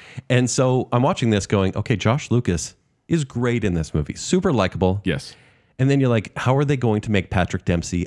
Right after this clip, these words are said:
Speaker 1: unlikable?" Because obviously we're supposed to choose the hometown boy.
Speaker 2: Right.
Speaker 1: Even though I don't know if that's what she
Speaker 2: But
Speaker 1: wants,
Speaker 2: keep in mind,
Speaker 1: actually.
Speaker 2: we've had twenty years of Hallmark movies doing this exact same storyline over and
Speaker 1: Yeah.
Speaker 2: over again.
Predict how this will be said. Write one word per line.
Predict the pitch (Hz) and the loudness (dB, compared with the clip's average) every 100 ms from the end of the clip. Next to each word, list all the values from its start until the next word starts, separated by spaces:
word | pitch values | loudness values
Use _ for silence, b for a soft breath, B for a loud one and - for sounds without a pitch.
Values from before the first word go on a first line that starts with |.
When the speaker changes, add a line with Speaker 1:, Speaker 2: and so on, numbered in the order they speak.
| - | -4
Speaker 1:
unlikable?" | - 123 110 87 82 80 78 80 | 0 2 2 0 -2 -4 -4 -2
Because | 98 - 87 80 | -2 0 -2 -2
obviously | - 101 101 - | -2 0 0 -2
we're | 87 85 | -2 -2
supposed | 101 90 95 - | -4 -2 -2 -2
to | 104 | -6
choose | - 85 85 | -2 -2 0
the | 95 | -2
hometown | 92 85 - 80 82 | -2 -2 -2 -2 -2
boy. | 85 - - - _ - | -4 -4 -10 -16 _ -6
Speaker 2:
Right. | 95 57 - _ | -4 -4 -10 _
Speaker 1:
Even | 117 143 | 0 2
though | 143 | 2
I | 110 | 2
don't | 156 196 | 0 0
know | 147 | -2
if | 151 | -2
that's | 139 135 | -4 -4
what | 123 | -8
she | - 117 | -6 -4
Speaker 2:
But | 107 | -2
Speaker 1:
wants, | 104 101 - 117 | 0 -2 -2 -2
Speaker 2:
keep | 208 | -2
in | 226 | 2
mind, | 208 131 87 | 2 2 2
Speaker 1:
actually. | 127 | 0
Speaker 2:
we've | 131 | 2
had | 117 | 0
twenty | - 131 175 185 | -2 0 2 2
years | 143 135 101 80 | 2 2 2 -2
of | - 92 85 78 - | -4 -2 -2 -4 -12
Hallmark | - 127 127 107 - | -4 -2 0 0 0
movies | 95 78 76 73 - b b _ | -2 0 -4 -6 -12 b b _
doing | 123 131 | 2 2
this | 117 | 0
exact | 98 90 107 101 | -2 -2 -2 -2
same | - 92 | -2 -4
storyline | 78 - 92 80 69 73 | -2 -2 -2 -2 -4 -4
over | 78 | -2
and | 71 | 0
Speaker 1:
Yeah. | 87 | 0
Speaker 2:
over | 64 | -2
again. | 64 57 62 | -10 -12 -14